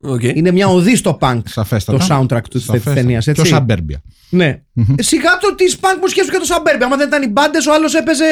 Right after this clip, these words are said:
Speaker 2: συναίσθημα και, πώς το λένε;
Speaker 3: Μπράβο.
Speaker 2: Ε, πώς το λένε αυτή τη σειρά με τα, με τα, με τα εγκλήματα μέσα, με τα, με τα μεσόνυχτα στον Αλφα;
Speaker 1: Ποια;
Speaker 2: Κόκκινος, ε, κο-, κο-,
Speaker 3: Κόκκινος κύκλος.
Speaker 2: Κόκκινος κύκλος.
Speaker 3: Μμμ.
Speaker 1: Του
Speaker 2: Τι;
Speaker 1: Γιάννη Κοκκινόπουλου.
Speaker 2: Ναι, ναι, ναι, ναι, ναι,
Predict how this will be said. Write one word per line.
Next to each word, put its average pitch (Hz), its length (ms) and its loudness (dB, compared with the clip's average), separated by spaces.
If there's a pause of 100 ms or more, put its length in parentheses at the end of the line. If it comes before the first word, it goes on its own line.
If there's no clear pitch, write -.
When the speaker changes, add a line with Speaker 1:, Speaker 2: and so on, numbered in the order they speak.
(500)
Speaker 2:
συναίσθημα 294 680 2
και, 294 140 0 (600)
πώς 277 120 -2
το 277 80 0
λένε; 208 420 0 (240)
Speaker 3:
Μπράβο. 160 260 2
Speaker 2:
Ε, 214 560 0 (680)
πώς 240 140 -2
το 269 60 0
λένε 269 120 0
αυτή 208 160 -2
τη 185 80 -2
σειρά 180 280 2
με 156 100 2
τα, 151 120 0
με 147 120 0
τα, 135 300 0
με 139 80 -2
τα 143 80 0
εγκλήματα 143 460 0
μέσα, 131 200 0
με 131 120 -2
τα, 127 60 -4
με 131 100 -4
τα - 80 -4
μεσόνυχτα 135 300 -2
στον 135 140 -4
Αλφα; 113 360 -4 (300)
Speaker 1:
Ποια; 190 240 -12 (320)
Speaker 2:
Κόκκινος, 180 460 -2
ε, 139 180 -2
κο-, 135 160 -4
κο-, - 120 -4
Speaker 3:
Κόκκινος 160 260 2
κύκλος. 175 320 0
Speaker 2:
Κόκκινος 220 280 0
κύκλος. 156 420 -2
Speaker 3:
Μμμ. 110 160 0
Speaker 1:
Του 139 40 -6 (260)
Speaker 2:
Τι; 151 120 0
Speaker 1:
Γιάννη 175 200 2
Κοκκινόπουλου. 147 560 2
Speaker 2:
Ναι, 269 140 4
ναι, 240 120 2
ναι, 226 120 2
ναι, 202 120 2
ναι, 156 260 0